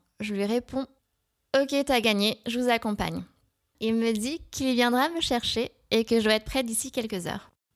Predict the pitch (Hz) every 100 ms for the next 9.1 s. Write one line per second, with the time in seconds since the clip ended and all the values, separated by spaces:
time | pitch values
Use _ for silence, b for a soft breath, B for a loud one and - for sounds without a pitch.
0 | - 202 208 214 240 247 - 269 247 190
1 | 180 - 277 247 226 208 208 240 220 -
2 | 220 202 180 175 - 262 226 214 208 202
3 | 214 226 - 202 190 247 254 285 - 247
4 | 196 - - 262 254 214 196 196 202 196
5 | - _ _ - 214 208 - 277 240 185
6 | 220 - 208 - - 190 - 262 208 196
7 | 180 185 - _ _ 214 214 208 233 269
8 | 294 240 202 202 254 226 - - 185 180